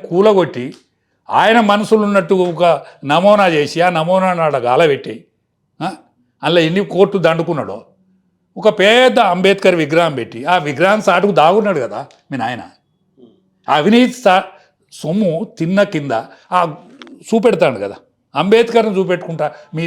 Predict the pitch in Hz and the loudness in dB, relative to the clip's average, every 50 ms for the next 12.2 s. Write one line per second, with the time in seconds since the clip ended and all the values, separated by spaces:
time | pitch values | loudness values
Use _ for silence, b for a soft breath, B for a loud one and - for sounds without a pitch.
0 | 156 143 139 151 165 170 190 180 160 143 127 135 117 104 87 82 78 80 - 151 | -4 -4 -2 -2 -2 -2 -4 -6 -6 -8 -8 -8 -10 -10 -12 -18 -18 -18 -20 -20
1 | - _ _ _ _ _ _ _ _ _ _ _ _ _ _ _ _ _ _ _ | -20 _ _ _ _ _ _ _ _ _ _ _ _ _ _ _ _ _ _ _
2 | _ _ _ _ _ _ _ _ _ _ _ _ 180 175 214 240 262 262 247 247 | _ _ _ _ _ _ _ _ _ _ _ _ -6 -4 -2 -2 -2 -2 -4 -4
3 | 226 190 165 160 - _ _ _ _ - 190 208 226 220 214 202 196 185 175 - | -4 -6 -8 -12 -18 _ _ _ _ -6 -2 0 2 2 4 2 2 0 0 0
4 | 175 165 165 170 196 196 196 214 202 - 190 175 214 226 220 240 247 254 247 254 | 0 0 0 -2 -4 -4 -4 -4 -4 -6 -6 -2 0 0 0 2 2 4 4 4
5 | 240 233 208 233 247 240 233 190 151 B B B B B B 160 156 196 190 - | 2 2 0 0 2 2 2 2 0 B B B B B B -6 -4 -4 -4 -4
6 | - 180 170 202 214 202 196 202 202 196 190 - - 180 190 208 214 202 202 202 | -4 -4 -2 0 0 2 2 2 2 2 -2 -6 -6 -4 -2 0 2 2 2 2
7 | 196 196 202 214 208 165 - 175 190 202 208 202 202 202 196 160 156 220 240 262 | 2 0 -2 -6 -6 -6 -8 -6 -4 0 2 2 4 4 2 4 4 2 2 2
8 | 247 - b b b b b b 143 156 175 196 190 208 208 202 202 - 202 202 | -2 -6 b b b b b b -4 -4 -2 2 2 2 2 2 2 2 2 2
9 | 196 233 233 233 180 190 196 196 - - 208 220 220 214 185 139 - 113 - - | 2 0 -4 -2 -4 -4 -4 -4 -4 0 2 4 4 4 4 2 -4 -6 -8 -14
10 | _ _ _ _ _ _ _ _ _ _ _ _ _ _ 143 151 170 165 - 185 | _ _ _ _ _ _ _ _ _ _ _ _ _ _ -12 -12 -12 -8 -8 -6
11 | 165 180 170 196 190 - - 156 160 160 170 165 147 131 120 107 95 - 95 90 | -6 -4 -2 -2 -4 -2 0 -2 0 0 -2 -2 -4 -6 -8 -8 -12 -16 -20 -20
12 | 92 95 90 _ | -20 -20 -20 _